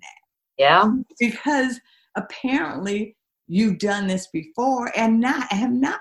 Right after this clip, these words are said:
Speaker 1: been challenged.
Speaker 2: Exactly.
Speaker 1: So that, um, I, I was driving along the other day and I was thinking the thing that has, I think, helped women's rights and, and women equality has been the fact that we have some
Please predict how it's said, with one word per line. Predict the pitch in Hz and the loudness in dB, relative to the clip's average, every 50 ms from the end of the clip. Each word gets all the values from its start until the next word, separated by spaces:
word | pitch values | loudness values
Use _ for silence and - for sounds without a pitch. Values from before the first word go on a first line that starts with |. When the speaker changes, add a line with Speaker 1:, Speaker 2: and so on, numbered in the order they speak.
| - _ | -10 _
Speaker 1:
been | - 131 110 120 | -10 -10 -8 -10
challenged. | - - 120 101 - - _ _ _ _ _ - - _ _ | -10 -12 -12 -14 -18 -20 _ _ _ _ _ -20 -20 _ _
Speaker 2:
Exactly. | - 135 135 127 123 117 - - 143 135 - - - - - - 208 202 202 196 | 4 6 6 6 6 4 2 2 2 2 2 0 -6 -10 -12 -12 -10 -10 -8 -6
Speaker 1:
So | 190 180 - - | -6 -6 -6 -6
that, | 190 190 240 247 285 302 302 285 - - - - - | -6 -2 0 0 0 0 -2 -4 -6 -6 -8 -8 -6
um, | 190 196 190 180 175 170 165 165 170 165 _ _ _ - _ - | -4 -2 -2 -2 -4 -4 -6 -8 -10 -12 _ _ _ -12 _ 0
I, | 208 233 247 240 | 2 2 2 2
I | - 226 240 | 0 0 0
was | 220 185 170 - | 2 0 0 0
driving | - 185 180 180 180 170 170 | 0 0 2 2 2 0 -2
along | 165 160 160 160 156 151 156 | -4 -4 -6 -6 -6 -6 -6
the | 156 151 | -6 -6
other | 147 143 151 | -4 -6 -6
day | - 151 143 143 147 | -4 -4 -4 -2 -2
and | 143 143 | -4 -4
I | 147 151 147 | -4 -6 -6
was | 143 143 - | -8 -10 -10
thinking | - - 151 147 143 139 139 139 | -10 -8 -8 -6 -4 -4 -2 -2
the | 135 135 135 - _ - | -2 -2 -4 -8 _ -2
thing | 277 269 269 269 254 233 220 | 0 0 2 2 0 0 0
that | 190 180 170 165 160 165 | 0 0 0 -2 -2 -6
has, | 156 160 143 139 131 131 131 131 - - | -8 -6 -4 -2 -2 -2 -2 -4 -8 -10
I | 139 143 - _ _ | -12 -12 -12 _ _
think, | - 185 175 160 139 - - _ | -6 -4 -4 -2 -4 -6 -6 _
helped | - 208 196 175 - - - - - | -2 -2 -2 -2 -4 -8 -14 -18 -12
women's | 147 147 151 165 160 151 139 135 131 - | -8 -6 -4 -4 -2 -2 -2 -4 -4 -6
rights | 117 120 120 127 139 165 190 - - - - _ _ - | -8 -8 -8 -8 -8 -8 -10 -12 -14 -20 -20 _ _ -10
and, | 147 131 131 131 127 - - | -8 -8 -6 -8 -8 -10 -10
and | 143 127 123 127 123 123 | -8 -8 -6 -6 -6 -6
women | 143 165 170 170 156 147 151 151 | -6 -4 -4 -4 -4 -4 -6 -8
equality | - 120 120 _ _ - 180 175 175 170 170 165 165 160 165 - - _ _ - | -12 -18 -20 _ _ -6 -4 -4 -4 -4 -4 -6 -6 -8 -10 -12 -20 _ _ -10
has | 151 143 143 | -10 -10 -6
been | - 165 165 165 160 | -4 -2 -2 -2 -2
the | 160 160 - _ | -6 -8 -10 _
fact | - 151 139 135 135 147 - - - | -6 -4 -4 -4 -6 -8 -12 -14 -10
that | 151 139 117 123 | -8 -8 -8 -8
we | 131 151 175 190 202 180 - | -6 -6 -4 -4 -4 -6 -6
have | 170 156 151 143 | -8 -8 -8 -10
some | - - - - 147 147 143 135 | -12 -14 -12 -10 -8 -8 -8 -10